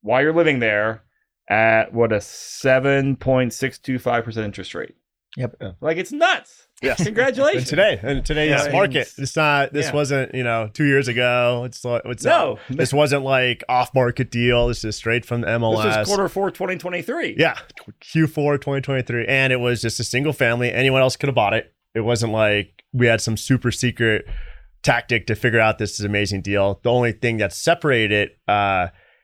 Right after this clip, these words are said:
Speaker 3: because of what Ganesh learned on the first place, he knows what to look for and how to
Speaker 1: Oh, yeah.
Speaker 3: find, uh, turn this four bed, three bath into eight bed,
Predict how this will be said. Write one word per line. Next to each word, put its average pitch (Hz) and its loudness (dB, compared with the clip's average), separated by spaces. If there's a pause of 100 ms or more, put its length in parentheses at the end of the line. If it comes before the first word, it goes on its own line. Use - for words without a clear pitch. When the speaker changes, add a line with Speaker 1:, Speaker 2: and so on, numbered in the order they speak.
(100)
Speaker 3:
because 113 2
of 104 -2
what 117 2 (320)
Ganesh 120 0
learned 117 0
on 101 -2
the 92 -8
first 202 2
place, 98 0
he 117 -2
knows 113 2
what 113 -2
to 101 -2
look 104 -4
for - -10 (340)
and 110 -2
how 120 4
to 123 0
Speaker 1:
Oh, 117 2
yeah. 123 0
Speaker 3:
find, 117 2
uh, 101 0 (440)
turn 143 2
this 123 -2
four 156 2
bed, 123 2
three 220 -4
bath 107 0
into 117 -2
eight 160 2
bed, 104 0